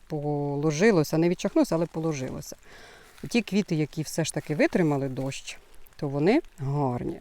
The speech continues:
А ті, що, ну, потрапили під дощ, ось вони вже зовсім не гарні, їх треба забирати. Е, звісно, що. Але загалом квіти дуже ніжні. І знаєте, що я вам скажу, що все ж таки, ну, от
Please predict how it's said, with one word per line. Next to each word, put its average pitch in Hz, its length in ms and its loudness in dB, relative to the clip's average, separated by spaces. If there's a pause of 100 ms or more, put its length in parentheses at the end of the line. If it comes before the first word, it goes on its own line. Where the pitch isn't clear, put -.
(100)
А 143 120 -2
ті, 233 220 -2
що, 180 300 2
ну, 170 180 4
потрапили 156 520 -4
під 185 80 -4
дощ, 254 200 -4
ось 135 180 -8
вони 147 180 -4
вже 147 160 -8
зовсім 151 340 -8
не 160 60 -4
гарні, 202 200 -2
їх 165 60 -2
треба 160 220 -2
забирати. 151 600 -2 (720)
Е, 143 140 0
звісно, 143 460 -2
що. - 460 -6
Але 143 300 0
загалом 165 460 4
квіти 185 360 -2
дуже 151 280 0
ніжні. 180 400 2
І 156 100 0
знаєте, 160 640 4
що - 160 -4
я 156 60 2
вам 151 100 0
скажу, 143 360 -4
що - 180 -8
все - 320 0
ж - 100 -4
таки, - 380 -2
ну, 190 180 6
от 170 80 4